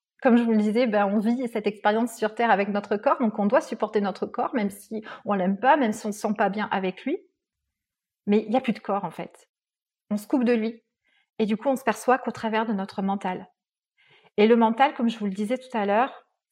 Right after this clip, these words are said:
c'est un très, très grand conteur d'histoires. Il raconte énormément d'histoires à propos de tout,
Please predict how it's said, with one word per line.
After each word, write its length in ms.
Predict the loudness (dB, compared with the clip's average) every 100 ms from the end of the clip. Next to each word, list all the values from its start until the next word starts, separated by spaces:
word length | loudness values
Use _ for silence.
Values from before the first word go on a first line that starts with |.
| _ 0
c'est 300 | 0 0 -4 -20 _ _ _ _ _
un 220 | -2 0 -2
très, 400 | -10 -6 -4 -4 -8 _
très 300 | -10 -4 -4
grand 540 | -4 -6 -4 -6 -8 _
conteur 380 | -8 -6 -4 -6
d'histoires. 500 | -6 -8 -12 -18 -20 _ _ _ _ _ _ _ _
Il 80 | -2
raconte 520 | -2 -2 -6 -8 -12 _
énormément 500 | -2 0 -2 -4 -6
d'histoires 460 | -10 -14 -18 -20 _
à 80 | -8
propos 320 | -8 -8 -6
de 100 | -8
tout, 240 | -10 -16